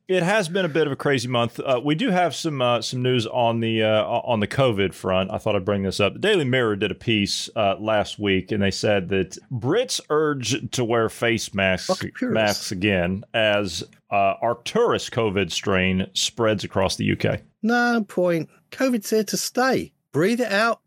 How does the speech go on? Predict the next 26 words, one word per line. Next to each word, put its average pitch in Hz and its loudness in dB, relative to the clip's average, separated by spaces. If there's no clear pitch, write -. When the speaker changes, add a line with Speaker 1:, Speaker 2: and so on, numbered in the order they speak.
Speaker 2:
Cuddle 202 0
each 202 -4
other. 214 2
Think, 202 -2
treat 226 -2
it 196 -2
like 202 0
German 185 0
measles. 180 0
Throw 285 -2
your 247 2
kids 175 -2
amongst 170 0
it. 175 0
Get 285 2
it. 254 -2
Breathe 302 2
it 240 -2
in. 196 2
Breathe 277 2
it 165 -4
out. 175 0
Get 165 2
rid 123 2
of 98 -2
it. 90 -4